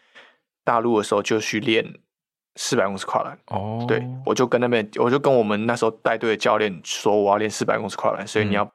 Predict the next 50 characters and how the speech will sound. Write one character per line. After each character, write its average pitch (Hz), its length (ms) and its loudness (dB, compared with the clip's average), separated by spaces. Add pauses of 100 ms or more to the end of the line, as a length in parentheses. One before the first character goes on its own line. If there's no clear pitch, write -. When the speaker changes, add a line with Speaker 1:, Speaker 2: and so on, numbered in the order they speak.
(220)
Speaker 1:
让 113 160 2
我 95 80 -12
去 110 220 -2
练 107 140 2
四 113 200 -4
百 107 120 -4
公 98 120 -4
尺 - 100 -10
跨 - 140 0
栏 110 100 -6
那 101 140 -4
一 101 60 -6
组。 - 180 -20 (300)
Speaker 2:
嗯。 98 300 -4
Speaker 1:
对， - 100 2
我 110 60 4
才 104 180 0
正 135 220 0
式 131 120 -2
开 120 200 0
启 110 140 -8
我 98 100 -6
四 117 220 -2
百 104 140 2
栏 101 180 -4
的， - 300 -4 (680)
的 95 240 2
生 107 300 -2
涯， - 240 -6
这 - 100 -8
样。 104 80 0
Speaker 2:
嗯， 87 140 -6
所 123 160 0
以 - 20 2
其 107 120 -2
实 104 160 -6
等 90 180 0
于 - 20 -2
是 101 160 -4
到 104 240 4
大 98 240 2
学 76 360 -2 (100)
之 92 180 -4
后， 95 200 0
你 78 80 -6
才 78 120 -6
开 85 140 -2
始 82 160 -10
练， - 240 -12
Speaker 1:
对。 80 400 0